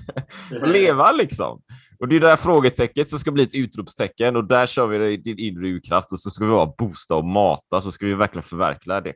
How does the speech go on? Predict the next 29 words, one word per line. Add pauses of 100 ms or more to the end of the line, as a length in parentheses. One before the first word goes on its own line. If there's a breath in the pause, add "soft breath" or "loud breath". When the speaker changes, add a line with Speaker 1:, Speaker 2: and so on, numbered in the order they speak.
(140)
Speaker 1:
Exakt
det
du
vill
göra, (800)
kära
lyssnare. (640)
Speaker 2:
Exakt.
Så
vill
du
ha
reda
på
någonting, (340)
och
ta
ditt
liv
till
nästa
nivå,
så
kontaktar
du
Erik
eller
John
Andreas